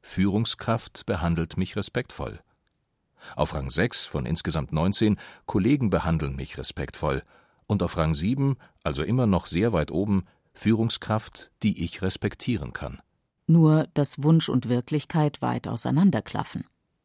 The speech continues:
Speaker 2: Danach befragt, wie es in ihrem Arbeitsalltag mit diesen Werten aussieht, ergab sich eine ganz andere Rangliste. Besonders weit abgeschlagen die Führungskraft, der man im vertikalen Sinne Respekt entgegenbringen kann,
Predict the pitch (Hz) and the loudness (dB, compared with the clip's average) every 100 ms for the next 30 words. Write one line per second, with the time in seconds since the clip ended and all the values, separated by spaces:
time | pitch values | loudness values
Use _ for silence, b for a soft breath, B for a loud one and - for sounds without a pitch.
0 | _ - 156 170 - 143 - 139 196 - | _ 2 6 6 4 -2 0 2 2 0
1 | 160 151 139 - 135 131 120 120 139 160 | -4 2 2 2 0 0 -2 0 2 4
2 | 156 - - 151 151 151 147 135 131 143 | 4 2 2 2 4 2 2 -2 -2 0
3 | 135 127 151 - - 131 - 190 165 - | 2 2 0 -2 -2 0 0 0 -2 -6
4 | B B B B 208 170 - 143 - 143 | B B B B -2 -2 -2 -4 2 2
5 | 127 131 - - 120 117 117 107 113 117 | 4 2 0 2 2 2 -2 -2 -2 -2
6 | 104 - - - _ _ _ _ - 135 | 0 -2 -2 -12 _ _ _ _ -2 4
7 | 160 170 170 147 151 156 156 165 - 180 | 6 6 4 2 0 -2 -4 -4 -2 -2
8 | 180 196 185 b b b b 190 180 196 | 0 0 -2 b b b b 0 0 2
9 | 202 208 - - 202 196 - 165 170 165 | 2 2 0 0 -2 -2 0 2 4 4
10 | - 151 143 185 - 208 - 156 147 139 | 4 2 2 2 2 0 2 2 2 2
11 | 143 170 180 156 151 - 160 - - 139 | 2 2 2 2 0 2 0 0 -6 -2
12 | 127 139 135 131 139 147 135 156 151 | 0 0 2 2 4 4 4 4 2